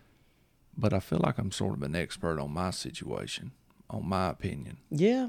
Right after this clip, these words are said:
Speaker 2: we're experts
Speaker 1: To,
Speaker 2: on,
Speaker 1: well, to
Speaker 2: we're
Speaker 1: a
Speaker 2: expo-,
Speaker 1: point.
Speaker 2: experts on
Speaker 1: I'm
Speaker 2: our
Speaker 1: working
Speaker 2: experience.
Speaker 1: on it every day.
Speaker 2: Word, I, more is being revealed.
Speaker 1: By God.
Speaker 2: Word.
Speaker 1: By God is praise to God.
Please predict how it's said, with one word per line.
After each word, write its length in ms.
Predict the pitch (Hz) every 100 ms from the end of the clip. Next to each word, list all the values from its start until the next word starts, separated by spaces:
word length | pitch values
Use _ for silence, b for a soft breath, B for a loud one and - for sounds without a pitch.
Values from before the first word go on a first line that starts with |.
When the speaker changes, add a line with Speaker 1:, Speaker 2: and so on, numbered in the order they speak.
| 226
Speaker 2:
we're 200 | 185 226
experts 400 | 269 254 - 233
Speaker 1:
To, 100 | 196
Speaker 2:
on, 100 | 208
Speaker 1:
well, 180 | 170 165
to 120 | 151
Speaker 2:
we're 120 | 226 269
Speaker 1:
a 60 |
Speaker 2:
expo-, 140 | 254 240
Speaker 1:
point. 260 | 233 208 - -
Speaker 2:
experts 520 | 214 - 226 214 202
on 160 | 180
Speaker 1:
I'm 140 | 170 160 165
Speaker 2:
our 80 | 170
Speaker 1:
working 180 | 160
Speaker 2:
experience. 500 | 135 131 - 156 127 123
Speaker 1:
on 40 |
it 20 |
every 220 | 117 110
day. 380 | 104 82 58 58 b b b b
Speaker 2:
Word, 240 | 123 123 113
I, 220 | 123 127
more 400 | 143 143 165 175
is 200 | 170 143
being 320 | 139 147 151
revealed. 600 | 151 143 139 123 120 123 117
Speaker 1:
By 180 | 98 98
God. 420 | 98 95 78 60 135 -
Speaker 2:
Word. 460 | 131 127 127 123
Speaker 1:
By 160 | 92 98
God 320 | 107 90 87
is 160 | 92 - _ _ -
praise 340 | 110 110 101
to 100 | 104
God. 400 | 92 78 57